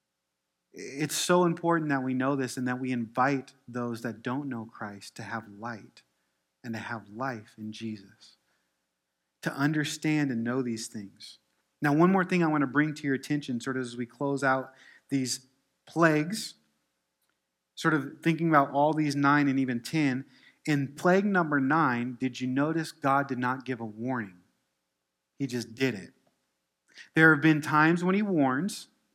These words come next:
Plague number eight, he warned. Pharaoh bargained all this different stuff. Okay, you didn't listen. Out of his mercy and love, he gives mercy and love, and he warns people for their sin to repent.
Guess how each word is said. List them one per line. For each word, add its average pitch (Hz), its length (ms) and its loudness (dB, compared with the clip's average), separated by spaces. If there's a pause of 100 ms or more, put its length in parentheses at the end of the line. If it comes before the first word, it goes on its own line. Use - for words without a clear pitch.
Plague 127 200 0
number 151 260 4
eight, 147 220 2
he 202 140 -6
warned. 156 520 2 (760)
Pharaoh 147 340 4
bargained 147 480 2
all 143 80 6
this 160 100 0
different 180 200 -2
stuff. 156 340 2
Okay, 151 380 0 (400)
you 131 100 -4
didn't 156 200 2
listen. 143 480 0 (760)
Out 127 140 2
of 147 60 2
his 170 160 4
mercy 180 400 4
and 180 140 4
love, 151 280 6
he 139 160 -8
gives 147 340 0
mercy 165 360 -2
and 165 120 0
love, 147 240 0 (260)
and 139 100 -2
he 139 120 -6
warns 170 420 0
people 120 440 -10 (920)
for 175 200 6
their 180 180 6
sin 160 420 2
to 160 160 -6
repent. 156 460 -2